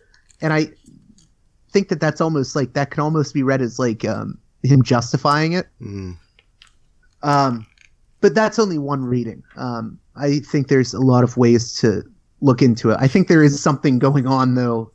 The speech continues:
Speaker 1: involving Salva himself and the crimes he committed. Um, as to Nathan Forrest Winters, um, I think people really need to look into his, um, his advocacy.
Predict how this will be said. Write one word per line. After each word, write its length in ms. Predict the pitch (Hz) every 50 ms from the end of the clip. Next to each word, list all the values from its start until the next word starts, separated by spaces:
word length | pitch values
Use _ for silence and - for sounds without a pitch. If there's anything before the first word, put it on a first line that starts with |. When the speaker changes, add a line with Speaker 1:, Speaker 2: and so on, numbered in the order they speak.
| _ _ _ _ _
Speaker 1:
involving 500 | 143 123 117 131 131 131 123 120 117 110
Salva 400 | - - - 123 113 113 120 110
himself 600 | 107 107 85 - - - 117 107 104 98 - -
and 100 | - 107
the 60 | 110 107
crimes 420 | - - 117 110 107 107 101 -
he 120 | - 113 107
committed. 380 | - 107 107 107 113 110 - - _ -
Um, 280 | - - - - - - _ _ _ _ _ _ _ _ _ _ _ _ _ _ - _ _
as 340 | - 165 180 202 196 - - -
to 100 | - 214
Nathan 380 | 185 170 165 170 - 185 165
Forrest 400 | 147 - - 160 151 143 131 -
Winters, 640 | 139 135 147 151 151 - 185 170 170 170 156 - - - -
um, 500 | 135 127 127 127 123 123 117 110 117 - _ _ _ _ _ _ _ _ _ _ _ _ _ _ _ _ _ _ _ _ _ _ _ _ _ _ _ _ _ _ _ -
I 120 | 175 175
think 260 | 175 - 233 226 220 -
people 260 | - 240 233 240 226
really 280 | 202 180 180 185 180
need 180 | 170 160 156 143
to 80 | - 170
look 180 | 147 147 139 -
into 240 | 139 131 - -
his, 520 | 127 120 127 120 107 - - - - - - -
um, 380 | 127 120 117 113 101 87 101 - _ _ _ _ _ _ _ _ _ _
his 480 | - 135 151 135 123 - - - - - -
advocacy. 840 | 139 127 127 123 120 123 123 - 135 - - - 113 104 104 110